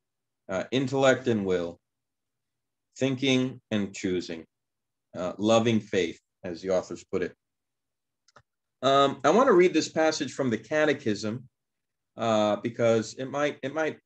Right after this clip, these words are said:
uh, shed some light on what's meant by feelings, um, the classical term in the tradition, Western philosophical and Catholic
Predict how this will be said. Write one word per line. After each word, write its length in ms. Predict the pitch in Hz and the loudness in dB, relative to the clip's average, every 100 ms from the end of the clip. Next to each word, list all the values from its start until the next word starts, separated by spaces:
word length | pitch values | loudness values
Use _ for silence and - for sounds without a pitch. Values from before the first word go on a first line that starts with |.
| _ | _
uh, 180 | 127 110 | -4 -4
shed 260 | - 151 | 0 0
some 280 | 135 139 117 | 0 -2 2
light 240 | 117 117 107 | 4 4 4
on 240 | 104 101 _ | 2 -4 _
what's 280 | 107 117 117 | -4 -4 -2
meant 240 | 113 113 - | -2 -2 0
by 140 | 98 | -2
feelings, 920 | 90 - 107 104 104 101 101 - - _ _ _ _ | -2 -4 -2 0 -2 -2 -6 -10 -14 _ _ _ _
um, 840 | 101 95 92 92 92 90 90 90 90 _ _ - - _ - | -4 -2 0 2 0 0 -4 -8 -14 _ _ -16 -16 _ -6
the 140 | 98 | -4
classical 640 | 95 123 123 120 117 110 | 0 2 2 2 0 0
term 400 | 98 117 104 104 | 0 -2 0 0
in 100 | 98 | -2
the 80 | 95 | -6
tradition, 640 | 92 107 98 98 - 95 | -6 -2 0 0 -2 -2
Western 420 | 98 101 - 101 92 | 0 0 0 -4 -2
philosophical 800 | 104 92 104 101 98 - 104 | -2 -2 2 2 2 -2 0
and 160 | 95 87 | 0 -2
Catholic 460 | 104 95 - 92 | -4 -4 -2 -4